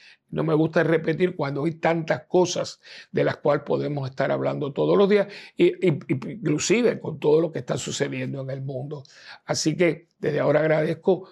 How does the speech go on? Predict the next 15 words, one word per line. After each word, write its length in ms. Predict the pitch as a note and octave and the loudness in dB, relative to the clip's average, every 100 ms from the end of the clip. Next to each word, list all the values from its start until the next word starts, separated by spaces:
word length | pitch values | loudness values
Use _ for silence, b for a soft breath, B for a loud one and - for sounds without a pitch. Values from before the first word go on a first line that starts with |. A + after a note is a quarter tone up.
| - | -6
los 200 | - C3+ | -4 0
que 120 | C#3 | -2
han 120 | D3 | -2
hecho 300 | C#3+ - C#3 | -4 -2 -4
posible. 720 | - C#3+ - G3+ F#3+ E3+ F#3 B B B - | -2 -4 0 2 4 4 2 B B B -8
En 120 | D#3 | -4
el, 120 | - | -2
este, 360 | - - - - | -4 -2 -2 -2
se, 180 | G3 F3 | -2 -2
se 120 | - - | -4 0
conoce 300 | F3+ F#3+ F#3 | 0 0 0
como 160 | E3+ | 0
el 80 | C#3+ | 0
Salón 320 | - D3+ E3+ | 2 2 0
Fátima, 640 | - - D#3 D#3 C3 B2 | -4 0 0 0 -8 -10